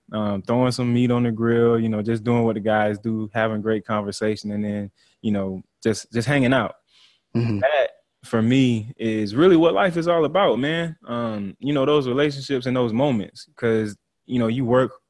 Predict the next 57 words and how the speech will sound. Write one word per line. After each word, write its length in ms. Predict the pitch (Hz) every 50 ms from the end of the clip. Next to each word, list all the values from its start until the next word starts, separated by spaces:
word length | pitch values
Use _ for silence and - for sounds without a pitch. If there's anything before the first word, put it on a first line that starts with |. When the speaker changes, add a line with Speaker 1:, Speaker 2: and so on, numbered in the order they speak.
| _ _
Speaker 1:
all, 240 | - 113 113 113 - -
you, 180 | 120 127 113 -
you 140 | 101 120 120
work 260 | 110 113 117 113 -
hard, 420 | 117 110 107 107 104 104 104 101 - _ _ _ _ _ _ _ _ _
you 100 | - 101 107
have 100 | 98 95
a 40 | 90
family 360 | - - 120 120 120 117 113
to 100 | 104 107
tend 280 | - - 113 107 107 104
to, 400 | - - 104 101 98 95 95 95 92 _ _ _ _ _ _ _ _ _ _ _ _ _ _ _ _ -
you 100 | 131 117
may 140 | 117 110 110
have 280 | 107 104 104 101 101 95
whatever 360 | 98 113 120 123 123 117 113
side 380 | - - 113 110 110 107 101
businesses, 400 | 98 107 101 101 95 - 104 101
but 120 | 95 107 101
how 100 | 123 143
much 200 | 143 135 120 -
time 220 | - 131 120 117 113
do 60 | 110
you 120 | 110 110
really 180 | 110 113 113 110
get 100 | 104 -
to 80 | 98
spend 240 | - - - 110 104
with, 120 | 95 85 - _
with 220 | - 95 82 -
friends? 600 | - - - - 220 101 87 80 - _ - - _ _ _ _ _ _ _ _
You 160 | - 104 107
know, 160 | 104 98 98 98
how 100 | 110 127
much 200 | 135 123 113 -
time 240 | - 120 113 110
do 60 | 104 107
you 100 | 107 107
really 160 | 110 107 104
get 220 | 98 101 95 - _ _
to, 140 | - - 104 - - _ -
to 120 | - 107
build 560 | 92 90 90 104 117 117 107 95 92 87 - _ _ _ _ _ _ _ _ _ 226 - - _ _ _ _ -
outside 520 | 113 117 101 98 - - 110 110 110 107
of 120 | 104 101
all 140 | 101 98 95
that, 100 | 95 95
especially 380 | 95 - - 143 135 - 127 117
when 100 | 117 113
you're 200 | 110 110 107 104
a 40 | 98
successful, 800 | - - 101 - - - 113 110 104 - - 104 104 101 101 98
like, 220 | 95 90 87 -
entrepreneur, 720 | 104 110 104 - - - 107 101 101 101 101 101 101 101
C 440 | 95 - - 110 110 104 101 98 98
E 60 | 98
O, 240 | 98 98 98 95 95